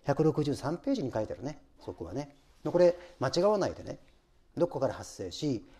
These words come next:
どこに対して主張するんでしょうかと。発生は出願書面全体から発生するんですよ。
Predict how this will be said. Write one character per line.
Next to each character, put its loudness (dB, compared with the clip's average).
ど 0
こ 2
に -4
対 -4
し -10
て -2
主 -6
張 -6
す -8
る -4
ん -6
で -8
し -14
ょ -14
う -18
か 0
と。 -14
発 -8
生 -2
は -2
出 -2
願 0
書 -2
面 -8
全 -2
体 -2
か 2
ら 0
発 -8
生 -8
す -10
る -6
ん -10
で -16
す -16
よ。 -12